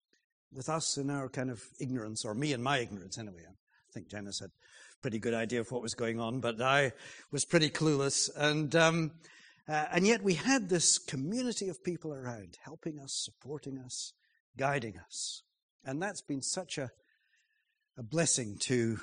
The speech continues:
uh, to me and to us in our lives. So this morning, what's the message? Jesus Christ is the foundation. He is secure. He is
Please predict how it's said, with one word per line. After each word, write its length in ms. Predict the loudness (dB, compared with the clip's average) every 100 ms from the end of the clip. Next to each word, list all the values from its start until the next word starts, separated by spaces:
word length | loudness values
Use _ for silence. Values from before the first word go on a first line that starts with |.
| -8 -10 -4
uh, 360 | -4 -4 -6 -8 -14 _ -8
to 140 | -2
me 480 | 0 0 -2 -4 -12 _ -12
and 300 | -8 -6 -6 -8 -6
to 160 | -2 0
us 340 | 2 4 4
in 160 | 0 -4
our 300 | -4 -6 -12 -14
lives. 600 | -12 -10 -12 -6 -6 -6 -10 _ _ _ -18 -18 -18 -10 2
So 140 | 6
this 180 | 8 10
morning, 360 | 12 12 8 0 -14 _ -18 -18 _ _ -2
what's 220 | 6 6 8
the 80 |
message? 500 | 10 10 10 6 -4 -6 _ -20 _
Jesus 380 | 12 12 12 12
Christ 600 | 12 10 10 6 2 -6 _ _ _ _
is 280 | 12 12 12
the 80 | 8
foundation. 800 | 8 8 6 6 6 4 2 -6 -4
He 440 | 2 4 2 -2 0
is 440 | 4 4 4 2
secure. 600 | 2 -4 -6 -4 -2 -4 -12 -20 _ _ _ _
He 340 | 0 2 2 -2
is 300 | -4 -2